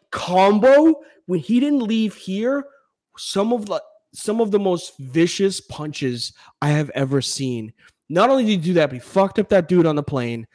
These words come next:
Like, you, you, you, you poked the bear, right?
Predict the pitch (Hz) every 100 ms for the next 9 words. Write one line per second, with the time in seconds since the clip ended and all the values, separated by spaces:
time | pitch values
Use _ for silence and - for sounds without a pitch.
0 | _ - 147 - _ - 190 220 202 147
1 | 190 160 147 156 135 - 160 156 135 -
2 | 185 202 - 170 135 143 127 107 117 131
3 | 156